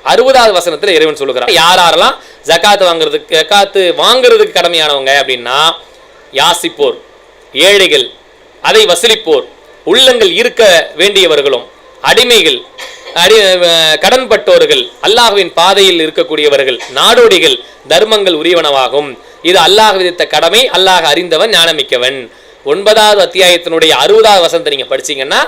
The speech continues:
யாரெல்லாம் ஜக்காத்து வாங்குறதுக்கு தகுதியானவர்கள் அப்படின்றது உங்களுக்கு புரிஞ்சிடும். இந்த லிஸ்ட்ல உள்ளவங்க, வறியவங்க, ஏழைங்க, கஷ்டப்பட்டவங்க, கடன்பட்டவங்க, அந்த ஜக்காத்தை வசூலிக்கிறதுக்காக வேண்டி ரசூலுல்லாஹ் காலத்துல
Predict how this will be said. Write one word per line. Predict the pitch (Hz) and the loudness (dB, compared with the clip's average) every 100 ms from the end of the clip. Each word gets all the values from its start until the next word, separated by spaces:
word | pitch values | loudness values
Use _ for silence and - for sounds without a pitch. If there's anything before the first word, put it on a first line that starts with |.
| - - _ | -8 -20 _
யாரெல்லாம் | 139 160 190 190 190 254 247 - - - | -2 2 2 2 2 0 -2 -18 -20 -8
ஜக்காத்து | 160 170 247 254 214 | -6 0 0 2 0
வாங்குறதுக்கு | 165 202 247 226 208 180 - | 0 0 2 2 2 0 -4
தகுதியானவர்கள் | 180 170 180 175 156 139 131 147 127 - - | -2 -2 0 0 0 0 0 -2 -2 -8 -8
அப்படின்றது | 135 143 156 254 | -6 -6 -4 -2
உங்களுக்கு | 180 - | -2 -2
புரிஞ்சிடும். | 135 123 113 - - - | -6 -6 -12 -16 -20 -8
இந்த | 185 220 220 | -6 -2 0
லிஸ்ட்ல | 196 196 240 | 0 -2 0
உள்ளவங்க, | 208 180 170 147 127 - - | 2 4 2 2 -4 -6 -8
வறியவங்க, | 151 156 151 139 139 143 | -2 2 2 0 0 0
ஏழைங்க, | 151 160 143 135 135 | 0 0 -2 -2 -4
கஷ்டப்பட்டவங்க, | 143 180 147 - 139 135 135 | -4 -4 -4 -4 -2 -2 -2
கடன்பட்டவங்க, | 160 185 156 139 135 131 135 - - | -4 -2 -4 -4 -2 0 -2 -4 -12
அந்த | 147 170 | -4 -2
ஜக்காத்தை | 151 160 220 226 226 | -2 -2 0 0 0
வசூலிக்கிறதுக்காக | 165 160 226 226 220 202 202 190 | 0 0 -2 2 2 2 0 0
வேண்டி | 196 226 | 0 2
ரசூலுல்லாஹ் | 196 196 196 175 | 0 0 0 0
காலத்துல | 165 170 208 | 0 0 -2